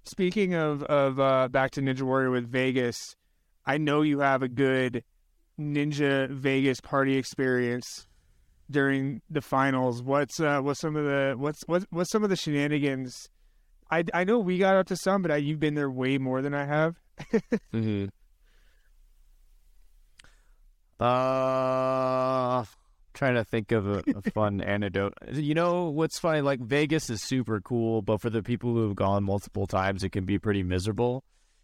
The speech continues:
Speaker 2: It's <laughs> like
Speaker 1: That's true.
Speaker 2: it l-,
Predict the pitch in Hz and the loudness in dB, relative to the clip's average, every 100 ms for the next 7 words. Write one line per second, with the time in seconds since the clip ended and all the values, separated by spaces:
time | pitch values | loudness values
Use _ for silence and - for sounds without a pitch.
0 | _ 104 101 - - - - 202 - 165 | _ -2 -2 -4 -12 -10 -6 -4 -4 -4
1 | 143 139 135 - - _ _ _ _ _ | -2 -2 -2 -6 -20 _ _ _ _ _
2 | _ _ _ _ _ _ _ - - - | _ _ _ _ _ _ _ -20 -10 -6
3 | - - - - 151 147 160 - | -6 -10 -16 -4 -4 -2 -4 -8